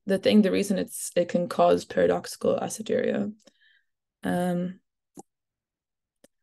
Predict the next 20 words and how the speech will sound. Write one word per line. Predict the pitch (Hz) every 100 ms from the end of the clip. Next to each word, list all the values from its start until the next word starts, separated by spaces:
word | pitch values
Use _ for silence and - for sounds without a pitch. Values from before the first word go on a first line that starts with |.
| _ _ _ -
don't | 196
worry | 190
about | 190 180
knowing | 180 175 170
this | -
in | -
too | - -
much | 185
detail, | - - - -
really, | - - -
but | - -
I | -
guess | 175 170
for | - 175
interest, | - - 175 - -
I'll | -
just | 208
explain | - - - 180
it. | 190 - -
So, | - - 175